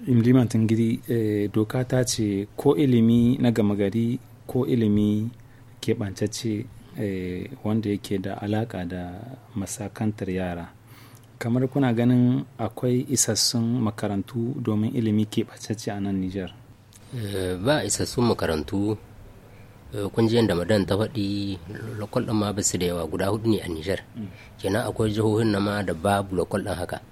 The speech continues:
Speaker 1: Mm.
Speaker 2: Sai dai a haɗa su da sauran yara su yi, su yi karatu.
Speaker 1: Mm.
Speaker 2: Kuma in an ce kowa a duba matsalan da yake da a koya mai, shi ma wannan zai yi wuya.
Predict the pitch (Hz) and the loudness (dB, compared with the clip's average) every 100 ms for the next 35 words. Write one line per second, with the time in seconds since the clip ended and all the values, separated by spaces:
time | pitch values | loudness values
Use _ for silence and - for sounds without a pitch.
0 | - 110 90 85 - 101 120 98 113 113 | -10 -10 -8 -8 -4 -2 -2 -2 -4 -4
1 | 98 101 92 - 107 110 117 110 98 104 | -4 -4 -4 -2 0 0 0 0 -2 -2
2 | - 95 95 98 98 107 104 - 92 - | -4 -4 -4 -6 -6 -6 -4 -2 -2 0
3 | 90 82 - 90 120 101 85 - - - | -2 -2 -6 -6 -6 -8 -12 -16 -18 -20
4 | - - - - - - 113 120 139 139 | -20 -20 -20 -20 -8 2 2 4 2 4
5 | 135 131 147 135 113 87 80 - - - | 2 2 2 4 2 0 -6 -14 -20 -20
6 | - - 117 120 98 98 120 101 110 120 | -16 -2 2 4 2 2 2 2 0 0
7 | 104 82 90 110 - 101 85 80 76 - | 0 0 0 -2 -4 -4 -2 -2 -2 -8
8 | - - - - - - - 117 98 104 | -18 -20 -20 -20 -12 -6 2 4 4 2
9 | 101 - 113 110 117 95 87 92 82 76 | 2 2 2 4 2 0 2 0 0 -2